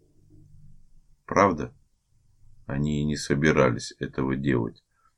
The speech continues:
а спокойно продолжали свой разговор. Дела, Пётр Аркадьевич, пожалуюсь вам, а что скажете делать? Прихожан вроде много, а наносного на них ещё больше.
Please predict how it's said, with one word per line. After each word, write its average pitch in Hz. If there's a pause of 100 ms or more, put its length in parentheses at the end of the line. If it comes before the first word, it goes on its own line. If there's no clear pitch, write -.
(200)
а -
спокойно 80
продолжали 71
свой 65
разговор. 65 (960)
Дела, 92
Пётр 104
Аркадьевич, 95
пожалуюсь 90
вам, 90
а 80
что -
скажете 80
делать? 85 (600)
Прихожан 92
вроде 135
много, 135
а 123
наносного 107
на 107
них 107
ещё -
больше. 87